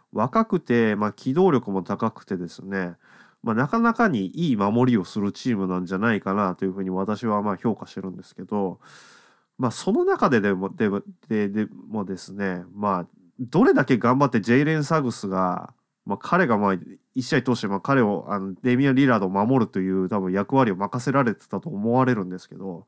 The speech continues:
まあ、どれだけ何を仕掛けても、もうなんか通用しねえみたいな感じの表情に見えたんですよ。で、まあ、フリースローアテンプト二十本というふうに申し上げたんですけど、まあ、二十本っていうのは、まあ、現状今季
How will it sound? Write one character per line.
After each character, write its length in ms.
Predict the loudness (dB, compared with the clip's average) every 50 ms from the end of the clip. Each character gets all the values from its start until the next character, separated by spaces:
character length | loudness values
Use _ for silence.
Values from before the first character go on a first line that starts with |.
| _ _ -20 -20 -20 _ _ _ _ -6
ま 80 | -6
あ、 40 | -4 0
ど 160 | 2 4 4
れ 100 | 4 6
だ 120 | 4 2 2
け 120 | 2 0
何 260 | 2 2 4 4 4
を 240 | 4 4 4 2 0
仕 240 | -2 -4 -8 -4 -2
掛 120 | -2 0
け 100 | 0 0
て 100 | -2 -2
も、 460 | -4 -2 -2 -2 -2 -2 -2 -4 -6
も 120 | -4 -4 -2
う 20 |
な 80 | -2 -2
ん 20 |
か 100 | -4 -8
通 320 | -10 -8 -2 2 4 4 6
用 180 | 6 6 6 4
し 180 | 2 -2 -2
ね 120 | 0 2 2
え 40 |
み 120 | 2 2 4
た 100 | 4 4
い 40 | 2
な 100 | 2 0
感 200 | -2 -2 -2 -2
じ 120 | -2 -2
の 340 | 0 2 2 0 0 -2 -6 _ _ _ _ _ _ -6 0
表 180 | 2 4 4 4
情 60 | 2
に 80 | 0 2
見 120 | 4 4
え 80 | 4 4
た 120 | 2 -2
ん 40 | -6
で 60 | -8
す 100 | -12 -16
よ。 280 | -18 -16 -16 -16 -18 -20 _ _ -20 -20 -20 -20 -20 -20 -20 -20 -20 -20 _ _ _ _ _ _ -10 -6
で、 560 | -2 0 2 2 2 2 2 2 0 0 0
ま 120 | 2 2 2
あ、 40 |
フ 140 | 2 0 0
リ 80 | 0 2
ー 20 |
ス 120 | 2 2 2
ロ 60 | 2
ー 40 | 2
ア 40 |
テ 100 | 2 0
ン 40 | -2
プ 60 | 0
ト 80 | -2 -2
二 160 | 0 0 0
十 100 | 0 -2
本 260 | -4 -4 -4 -4 -2
と 80 | -2 -2
い 20 |
う 60 | -2 -2
ふ 40 |
う 40 | -2
に 180 | -4 -4 -4 -4
申 200 | -2 -2 -2 -2
し 40 | 0
上 80 | -2
げ 80 | -2 -2
た 100 | -4 -8
ん 20 |
で 60 | -10
す 100 | -12 -16
け 80 | -16 -12
ど、 400 | -6 -4 -2 0 0 -2 -2 -4
ま 120 | -4 -4 -4
あ、 40 | -2
二 140 | -2 0
十 120 | 0 0 -2
本 200 | 0 0 -2 0
っ 20 |
て 60 | 2
い 40 | 0
う 20 | 0
の 60 | 0
は、 40 | 0
ま 120 | 0 0
あ、 20 | -2 -2 -6 -12 _ _ _ -6
現 280 | -2 0 2 2 4
状 180 | 4 4 4 4
今 260 | 4 2 2 2 2
季 300 | 0 -2 -4 -4 -4 -6